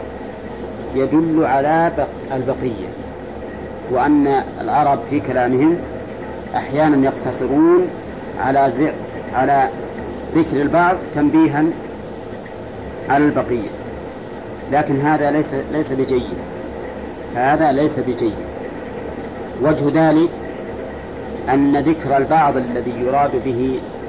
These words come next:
إلحاق البقية يكتفى منه بذكر واحد، ويكون هذا الواحد على سبيل التمثيل. أما أن يذكر عدد من جنس، عدد من جنس،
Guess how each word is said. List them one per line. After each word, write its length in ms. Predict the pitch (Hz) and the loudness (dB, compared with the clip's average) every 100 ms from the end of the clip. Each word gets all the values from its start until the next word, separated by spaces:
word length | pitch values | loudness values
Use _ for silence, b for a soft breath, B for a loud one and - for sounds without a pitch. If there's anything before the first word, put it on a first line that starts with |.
| - - - - - | -10 -10 -10 -10 -8
إلحاق 320 | 110 - 147 | -4 0 2
البقية 560 | 139 127 127 151 175 170 135 - - - - - - - - - - - - 123 | 2 0 2 6 6 4 0 -8 -10 -10 -10 -10 -10 -10 -10 -10 -10 -10 -4 2
يكتفى 500 | 170 170 165 151 151 | 2 2 0 2 4
منه 240 | 170 165 | 6 6
بذكر 300 | 165 175 160 | 4 2 4
واحد، 380 | 180 143 - 131 - - - - - - - - - - - - - - - - - - - | 4 4 2 -4 -6 -8 -8 -8 -8 -8 -8 -10 -10 -10 -10 -10 -10 -10 -10 -10 -10 -10 -4
ويكون 340 | 127 135 151 151 | 0 2 4 4
هذا 200 | 143 135 | 4 4
الواحد 400 | 135 160 175 175 | 4 4 2 2
على 200 | 170 160 | 4 2
سبيل 200 | 143 151 | 4 2
التمثيل. 500 | - 147 139 147 120 - - - - - - - - - - - | 2 -2 2 2 0 -4 -10 -8 -10 -10 -10 -10 -12 -12 -8 0
أما 320 | 143 160 156 143 | 4 6 6 4
أن 120 | 135 | 4
يذكر 340 | 156 - 127 | 4 2 0
عدد 440 | 117 127 160 147 135 | 2 4 4 2 2
من 420 | 135 123 131 123 | 2 4 4 4
جنس، 400 | 151 165 123 - - - - - - - - - - 113 | 6 4 4 -2 -12 -12 -12 -12 -10 -10 -10 -10 -8 0
عدد 340 | 165 160 107 | 2 2 2
من 200 | 135 165 | 4 4
جنس، 220 | 143 120 | 4 0